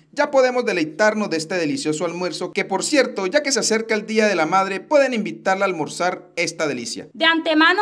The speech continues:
Speaker 2: les agradecemos por ver el video hasta el final.
Speaker 1: Yo soy Ricardo.
Speaker 2: Y yo soy Juliana.
Speaker 1: Nos vemos en una próxima oportunidad.
Speaker 2: Y recuerde que solo lo viste aquí.
Speaker 1: En Recetas para Toda Ocasión.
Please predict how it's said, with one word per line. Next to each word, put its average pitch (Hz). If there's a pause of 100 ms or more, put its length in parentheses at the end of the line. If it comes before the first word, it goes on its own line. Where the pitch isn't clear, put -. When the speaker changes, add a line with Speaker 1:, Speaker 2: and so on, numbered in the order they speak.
(140)
Speaker 2:
les 311
agradecemos 269
por 277
ver 226
el 262
video 233
hasta 233
el 214
final. 180 (140)
Speaker 1:
Yo 220
soy 269
Ricardo. 247
Speaker 2:
Y 285
yo 285
soy 330
Juliana. 254 (120)
Speaker 1:
Nos 214
vemos 285
en 190
una 233
próxima 233
oportunidad. 175
Speaker 2:
Y 294
recuerde 277
que 240
solo 311
lo 294
viste 277
aquí. 294
Speaker 1:
En 185
Recetas 220
para 143
Toda 190
Ocasión. 160